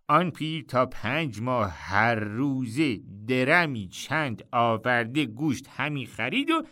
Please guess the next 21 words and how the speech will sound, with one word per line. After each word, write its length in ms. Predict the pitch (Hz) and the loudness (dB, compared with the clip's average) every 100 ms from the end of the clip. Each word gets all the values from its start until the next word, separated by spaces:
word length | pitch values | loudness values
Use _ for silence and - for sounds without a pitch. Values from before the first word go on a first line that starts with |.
| - - _ _ | -20 -20 _ _
بردرم 1080 | 151 165 110 143 240 208 226 226 226 180 113 | -14 -2 2 4 2 0 2 4 4 2 -2
درمای 640 | 123 120 110 123 160 104 | 0 2 0 2 0 0
او 200 | - 175 | -2 0
را 100 | 185 | 0
به 120 | 131 | 0
صندوق 520 | 104 107 98 120 180 | -2 -2 -2 -2 -4
جداگانه 680 | 190 101 98 98 95 98 120 | -6 -4 -2 -2 -2 -2 -2
می‌گذاشت. 640 | 127 80 80 82 - - _ _ _ _ _ _ | -2 -4 -6 -10 -14 -20 _ _ _ _ _ _
پس 220 | 107 117 | -2 2
از 200 | 139 131 | 4 2
آن 440 | 131 131 139 139 151 - | 0 4 4 4 0 -12
صندوق 760 | - - 98 87 80 107 107 - 80 | -14 -4 -2 -2 -2 0 0 -4 -8
بگشود 840 | 95 117 147 127 131 143 160 175 _ _ | -4 -2 -2 -2 -2 -2 -2 -4 _ _
که 200 | _ 107 | _ -10
درمها 840 | 80 78 95 92 90 87 - 147 | -10 -6 -2 -2 -2 -4 -4 -6
به 160 | 139 101 | -4 -8
قیمت 560 | - 87 90 117 117 113 | -6 -8 -6 -6 -6 -8
گوسپند 800 | 85 78 80 - - 135 277 294 | -8 -8 -10 -10 0 2 2 4
دهد. 560 | 277 208 214 196 185 _ _ - | 4 6 6 4 0 _ _ 4
دید: 240 | 254 262 - | 4 4 0
«اه؟ 60 | 311 | 6